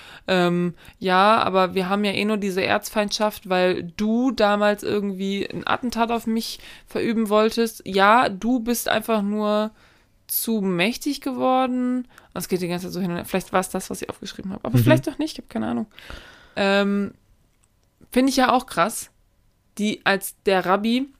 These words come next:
Speaker 1: merkt, wo er ist, angebunden an dem Stuhl, ähm, hat, hält er so einen kleinen Monolog. Und den finde ich sehr interessant, weil es ist quasi, die sind Erzfeinde,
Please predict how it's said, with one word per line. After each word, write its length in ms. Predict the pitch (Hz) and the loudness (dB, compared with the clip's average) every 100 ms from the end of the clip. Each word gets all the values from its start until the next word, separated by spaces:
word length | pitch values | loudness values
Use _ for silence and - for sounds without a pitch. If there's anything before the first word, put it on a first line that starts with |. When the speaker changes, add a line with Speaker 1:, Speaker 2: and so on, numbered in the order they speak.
| _ _ _ _ _ - - | _ _ _ _ _ -18 -4
Speaker 1:
merkt, 460 | 180 190 208 - | 2 2 2 0
wo 120 | 190 | 2
er 140 | 185 - | 4 2
ist, 300 | 220 - - _ | -2 -4 -10 _
angebunden 520 | 196 202 180 208 208 196 | -4 -2 -2 -2 -2 -2
an 120 | 180 | -4
dem 120 | 180 | -4
Stuhl, 480 | - - 202 247 311 _ _ - - - _ _ _ _ - | -6 -2 0 0 -2 _ _ -20 -20 -20 _ _ _ _ -4
ähm, 460 | 196 185 180 180 196 | 0 0 0 -2 -4
hat, 120 | 202 | -2
hält 200 | 196 226 | 0 2
er 80 | 214 | 2
so 80 | 190 | 0
einen 100 | 185 | -2
kleinen 240 | 202 196 | -2 0
Monolog. 720 | 190 185 185 196 165 - - _ _ _ _ _ _ - | 0 0 0 0 0 -6 -20 _ _ _ _ _ _ -4
Und 100 | 190 | -2
den 140 | 190 | -2
finde 200 | - 220 | -2 -2
ich 100 | 202 | 0
sehr 160 | 214 208 | 2 2
interessant, 720 | 202 196 - 208 175 - - _ - - | 2 -6 -4 -4 -4 -8 -16 _ -20 -6
weil 320 | 190 180 185 - | 2 6 6 2
es 120 | - | -2
ist 140 | 190 | -6
quasi, 340 | - 202 190 185 | -2 0 0 -2
die 80 | 180 | -2
sind 220 | 185 - | -4 0
Erzfeinde, 880 | 214 262 - - 185 185 190 214 277 | 0 0 -2 -4 -2 0 -2 -2 -4